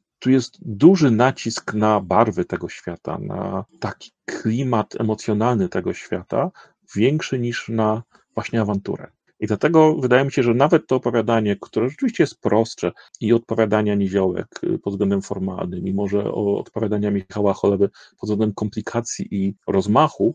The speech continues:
jest jednak opowiadaniem wyrastającym już z tego nowego myślenia i nowej wrażliwości o, y, światach fantastycznych, o fantastyce w ogóle. I to jest bardzo fajne, że wśród tych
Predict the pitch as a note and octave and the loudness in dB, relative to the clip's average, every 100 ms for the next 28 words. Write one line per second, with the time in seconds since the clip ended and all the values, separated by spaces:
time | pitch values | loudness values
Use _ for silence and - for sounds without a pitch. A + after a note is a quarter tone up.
0 | - G#2 A#2 C#3+ B2 A2 G2+ B2 A2+ G#2+ | -2 0 0 0 0 0 2 2 2 2
1 | G#2+ - G#2 B2 C#3+ B2 A2+ - A2+ A2 | 0 0 0 2 -2 -6 -6 -6 -2 -2
2 | G2+ A#2 A2 F#2+ - G#2+ G2 F#2+ _ - | 0 -2 0 -2 -4 -6 -6 -8 _ -4
3 | G#2 G#2 G2+ G2 F#2+ F#2 F#2 - F#2+ G2 | 0 2 2 0 -4 -4 -4 -6 -10 -10
4 | _ - - - F#2+ F#2 - _ _ _ | _ -18 -10 -4 -2 -4 -10 _ _ _
5 | - - - - - G#2+ - F#2+ G2+ F#2+ | -8 -8 -6 -10 -6 -4 -4 -4 -6 -6
6 | - - - F#2+ - - G2 - - - | -4 -4 -4 -6 -8 -12 -12 -10 -8 -6
7 | F2+ F2+ - F2+ F3+ - _ _ _ - | -6 -8 -4 -4 -4 -8 _ _ _ -6
8 | - B2 - C3 E3+ B2+ E3+ G#3+ G#2 F#2 | -2 -2 0 -2 0 0 0 0 0 -2
9 | - _ - A2+ - A2 | -6 _ -4 -2 2 0